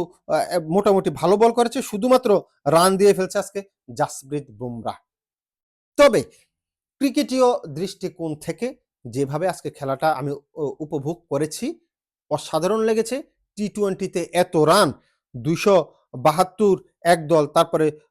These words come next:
দুইশো, আহ, পঁচিশ এক দল, অসাধারণ, অসাধারণ,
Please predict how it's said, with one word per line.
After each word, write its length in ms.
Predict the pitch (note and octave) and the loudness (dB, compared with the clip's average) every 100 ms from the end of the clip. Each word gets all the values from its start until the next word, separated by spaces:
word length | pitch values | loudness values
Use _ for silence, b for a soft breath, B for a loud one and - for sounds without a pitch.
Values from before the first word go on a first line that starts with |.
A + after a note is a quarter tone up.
| C#3 | -8
দুইশো, 380 | C3+ E3 - F3 | -4 -2 4 4
আহ, 680 | D3+ _ _ - D3 C#3 C#3 - | 2 _ _ -2 2 2 0 -2
পঁচিশ 320 | E3+ G3+ F#3+ - _ _ - | -2 -2 -4 -6 _ _ 0
এক 120 | F#3 D#3 | 0 4
দল, 160 | E3+ G#2 - _ _ _ _ - | 2 2 -6 _ _ _ _ -10
অসাধারণ, 540 | E3 - G3 D#3+ B2 E2 _ _ _ | -8 -4 -4 -4 -10 -16 _ _ _
অসাধারণ, 500 | C#3+ - E3 D#3 B2 | -10 -6 -4 -4 -6